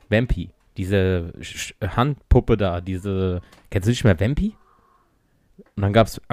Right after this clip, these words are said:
ganz am Anfang gab's Bim Bambino auf R T L zwei, das war so eine Maus. Und später kam dann Vampy, das war so eine Puppe,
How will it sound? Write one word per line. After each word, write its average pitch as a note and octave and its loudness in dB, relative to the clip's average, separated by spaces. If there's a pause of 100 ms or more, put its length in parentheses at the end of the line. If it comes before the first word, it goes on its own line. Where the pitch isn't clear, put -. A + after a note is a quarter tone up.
ganz E3+ 4
am D#3 2
Anfang C#3+ 2
gab's G#2+ 2
Bim B2 2
Bambino B2+ 4
auf - -8
R D3 -2
T D#3+ 4
L D#3 2
zwei, D#3+ 0
das C3+ -2
war G#2+ -2
so G2+ -2
eine F#2+ 2
Maus. C3 0 (300)
Und A2 -8
später C3 0
kam B2 -4
dann G2+ 0
Vampy, A2+ -2
das F2 -10
war A#2 2
so A#2 -2
eine A2+ 2
Puppe, A3+ 2